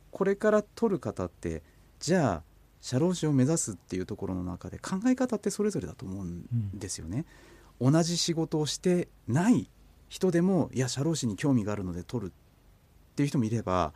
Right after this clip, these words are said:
Speaker 1: 私と同じようにこう、いろんなことをしながら、あの、経験を積みながら取るっていう人もいるので、多種多様になってくると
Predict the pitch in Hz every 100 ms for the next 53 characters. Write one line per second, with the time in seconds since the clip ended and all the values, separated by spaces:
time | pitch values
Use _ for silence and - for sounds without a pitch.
0 | - - - 117 110 117 113 143 156 98
1 | - 85 85 - _ _ _ _ - 101
2 | 98 92 98 90 - 101 101 87 80 78
3 | - _ _ 87 82 87 117 107 104 120
4 | 170 131 85 107 92 - - 104 87 87
5 | 92 82 87 87 78 - - - - -
6 | - _ - - - - - - - 220
7 | - 190 - 139 185 202 208 220 - 131
8 | 120 107 98 87